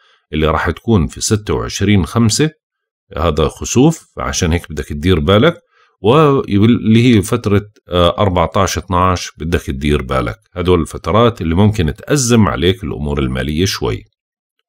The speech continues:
أما بالنسبة للبيت الثالث وهو بيت قوي جدا بالنسبة لإلك وبعطيك حظوظ جيدة جدا على مستوى السفر القصير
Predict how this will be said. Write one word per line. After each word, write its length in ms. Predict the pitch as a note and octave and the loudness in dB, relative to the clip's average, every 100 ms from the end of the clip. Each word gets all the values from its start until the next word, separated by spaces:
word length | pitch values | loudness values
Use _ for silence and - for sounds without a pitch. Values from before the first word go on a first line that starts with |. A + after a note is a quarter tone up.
| _ _ _ _ _ _ _ - | _ _ _ _ _ _ _ -4
أما 220 | D3 F3+ E3+ | 2 6 6
بالنسبة 440 | D#3 E3 D#3 C#3 | 4 2 2 2
للبيت 360 | C3+ C3 C3 C3 | 4 4 2 2
الثالث 460 | A2+ C3 C#3 B2+ | 0 2 2 2
وهو 300 | A#2+ A2+ A2+ | 2 4 6
بيت 260 | G#2 C3 A2+ - | 6 4 2 -4
قوي 260 | C3 B2 | 2 4
جدا 340 | G2 A2+ G#2+ F2+ | 6 4 4 2
بالنسبة 580 | D2 C2 C2+ F2+ - C#2+ | 2 0 -2 -4 -4 -4
لإلك 500 | C#2 E2+ B2 - - | -2 2 0 0 -10
وبعطيك 440 | A#1+ B1 - F2 | -8 -6 -6 -8
حظوظ 320 | - D2+ F2 C2+ | -8 -4 -4 -4
جيدة 440 | A2 G2 E2+ C2+ C2+ | 0 2 2 0 -6
جدا 440 | F#2 G2 A2 C#3+ A2 | -6 0 2 2 0
على 240 | C2+ C#2 | -2 -2
مستوى 360 | D#2 G#2+ - D#2+ | 0 0 0 -2
السفر 420 | D2 - - D2 | 0 -4 -4 -6
القصير 640 | B1+ - D#2 - G#2 C#3 | -8 -8 -6 0 2 2